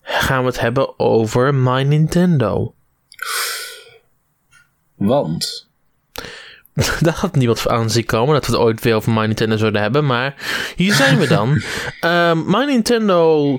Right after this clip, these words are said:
Speaker 1: krijgt een nieuwe optie, wat inhoudt dat je gouden munten kunt gebruiken om e-shop spellen te kopen op de Switch. Ehm,
Speaker 2: Ja.
Speaker 1: elk gouden munt is één cent waard.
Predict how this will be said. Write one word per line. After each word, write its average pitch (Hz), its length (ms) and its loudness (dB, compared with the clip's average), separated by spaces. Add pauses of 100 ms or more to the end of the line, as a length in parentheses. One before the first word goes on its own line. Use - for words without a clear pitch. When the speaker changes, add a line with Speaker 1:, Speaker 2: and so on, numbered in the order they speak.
Speaker 1:
krijgt 151 760 -2
een 143 200 2
nieuwe 196 300 2
optie, 143 680 0 (640)
wat 147 180 -2
inhoudt 147 500 2
dat 127 160 -2
je 120 140 2
gouden 214 480 0
munten 175 360 2
kunt 123 240 0
gebruiken 135 720 0 (480)
om 131 500 0
e-shop 269 400 0
spellen 120 280 0
te 120 100 0
kopen 120 480 0
op 139 140 -2
de 147 80 0
Switch. - 520 -2 (400)
Ehm, 147 500 0 (240)
Speaker 2:
Ja. 113 440 -4 (100)
Speaker 1:
elk 202 300 -2
gouden 180 520 0
munt 175 300 0
is - 280 -2
één 175 340 0
cent 156 500 0
waard. 147 640 0